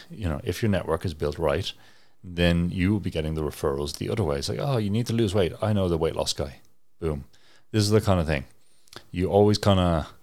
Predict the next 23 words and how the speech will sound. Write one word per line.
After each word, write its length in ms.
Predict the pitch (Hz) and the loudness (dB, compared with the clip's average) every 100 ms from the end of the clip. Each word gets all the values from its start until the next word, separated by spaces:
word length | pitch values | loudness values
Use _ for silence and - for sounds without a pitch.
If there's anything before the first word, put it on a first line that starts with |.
| - | -8
as 140 | 78 | -4
an 100 | 82 | -2
aside, 320 | 78 - 76 | 0 2 2
as 140 | 78 78 | 2 -2
a 40 | |
business 340 | 76 76 82 78 | -2 -2 -2 -2
thing, 200 | 107 127 - - - - 107 | -2 -2 -8 -20 -20 -20 -8
you 180 | 98 | -6
always 340 | - 135 151 123 | 2 4 6 4
want 140 | 127 | 2
to 60 | 110 | 0
kinda 220 | 101 95 | 0 0
be 300 | 85 82 76 - - - | 0 -4 -6 -16 -20 -20
the 320 | - 85 87 87 | -20 -10 -2 2
guy 400 | 82 76 73 76 | 6 6 4 0
or 180 | 82 | -4
the 140 | 73 80 | -2 0
girl. 320 | 78 71 67 - - | 0 -2 -4 -10 0
This 220 | 98 - | 2 4
is 120 | 95 | 2
the 140 | 98 | 0
girl 460 | 82 82 80 80 80 | 2 2 4 2 0
who 480 | 69 73 73 76 | -2 -2 -2 -4